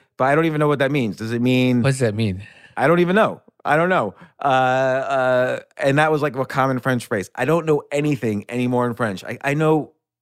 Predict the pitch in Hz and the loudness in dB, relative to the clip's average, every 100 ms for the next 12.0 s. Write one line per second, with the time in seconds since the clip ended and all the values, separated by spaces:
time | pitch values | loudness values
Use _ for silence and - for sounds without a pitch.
0 | _ _ 143 147 196 190 170 165 156 - | _ _ -10 -4 -2 0 -2 0 -2 -2
1 | - 160 147 - 127 117 120 123 123 - | -4 -2 -2 -6 -6 -6 -2 -2 -4 -8
2 | - 131 147 143 143 - 143 147 113 - | -8 -2 -2 0 -2 -2 -2 0 -2 -4
3 | - - - - - 131 143 151 135 143 | -8 -12 -20 -20 -8 -4 0 0 0 0
4 | 143 - 151 131 98 - _ _ _ 196 | 0 0 0 0 -2 -8 _ _ _ -4
5 | 180 185 165 170 180 170 165 160 147 165 | 0 0 2 2 0 0 -2 -4 -6 -4
6 | 170 131 117 147 - 143 131 135 131 123 | -4 -4 -4 -8 -8 -8 -6 -4 -6 -6
7 | 185 139 110 107 104 - _ _ _ _ | -6 -2 0 0 -2 -8 _ _ _ _
8 | - 131 120 - 175 160 117 - - _ | -12 -8 -8 -4 -2 0 -2 -6 -16 _
9 | - 117 120 123 117 110 123 117 117 151 | -8 -4 -4 -2 -4 -4 -2 -2 0 0
10 | 175 123 117 - _ - 127 131 135 131 | 2 0 -4 -6 _ -10 -6 -4 -6 -8
11 | - _ _ _ _ _ 123 135 160 | -14 _ _ _ _ _ -8 -6 -6